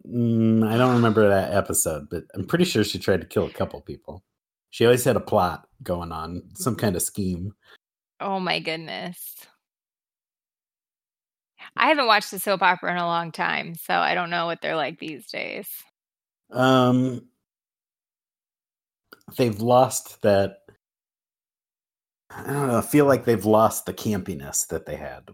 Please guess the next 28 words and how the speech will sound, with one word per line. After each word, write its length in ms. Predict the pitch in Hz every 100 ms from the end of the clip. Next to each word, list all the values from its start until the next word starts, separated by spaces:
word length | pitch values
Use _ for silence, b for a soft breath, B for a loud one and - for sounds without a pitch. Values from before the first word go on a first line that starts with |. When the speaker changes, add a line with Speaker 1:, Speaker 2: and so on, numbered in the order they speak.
| -
Speaker 1:
which 340 | 92 - - _ _ _ _ _ _
Speaker 2:
In, 380 | 294 302 294 285 233 - _ -
um, 520 | 247 240 233 220 202 - - _ _ _ -
Speaker 1:
like, 220 | - 101
they're 120 | - 104
trying 420 | - 131 123 110
too 180 | 131 98
hard 260 | 95 85 69 - -
nowadays 760 | 87 85 78 80 78 78 - -
from 300 | 101 92 85
Speaker 2:
in, 80 | 90
Speaker 1:
maybe, 260 | 117 117 117
Speaker 2:
like, 80 | -
the 60 |
Speaker 1:
maybe 200 | 254 107 110
not 180 | 101
all 140 | 87 80
of 120 | 76
'em, 140 | 73
but 200 | 71 76 78 _ b b _ -
Speaker 2:
Yeah, 340 | 277 247 175
in 120 | 214
the, 100 | 226
like, 220 | 226 220 -
early 520 | 214 226 247 262 269 262
to 140 | 247
mid 380 | 208 202 208 202
to, 200 | -